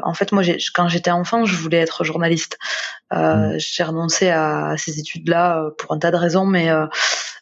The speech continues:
Speaker 1: euh, finalement, du coup, quand, euh, il y a eu cette possibilité-là qui s'est présentée devant moi, je me suis dit, bah, si ça marche pas, prof, ça me plaît, mais, euh, je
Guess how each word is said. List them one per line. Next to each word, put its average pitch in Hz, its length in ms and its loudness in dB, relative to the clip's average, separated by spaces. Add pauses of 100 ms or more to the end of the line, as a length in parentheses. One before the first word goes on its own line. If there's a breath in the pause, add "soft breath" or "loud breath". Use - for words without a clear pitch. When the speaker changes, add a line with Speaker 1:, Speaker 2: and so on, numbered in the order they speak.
(280)
Speaker 1:
euh, - 360 0
finalement, 175 500 2
du 185 160 4
coup, 202 140 -6
quand, 175 340 -2
euh, 170 200 -2 (120)
il 190 80 -8
y 175 60 2
a 175 40 2
eu 170 80 0
cette - 280 -4 (100)
possibilité-là 185 720 0
qui - 120 -10
s'est 175 240 2
présentée 175 400 2
devant 175 200 2
moi, 196 100 2
je 196 100 0
me 185 60 0
suis - 140 -10
dit, - 100 -10
bah, - 220 2
si - 180 -4
ça 170 100 -4
marche 165 300 -4
pas, 190 240 2
prof, 196 320 -2
ça 170 180 -2
me 160 100 -4
plaît, 202 340 2
mais, 170 240 0
euh, 156 120 0
je 160 100 -4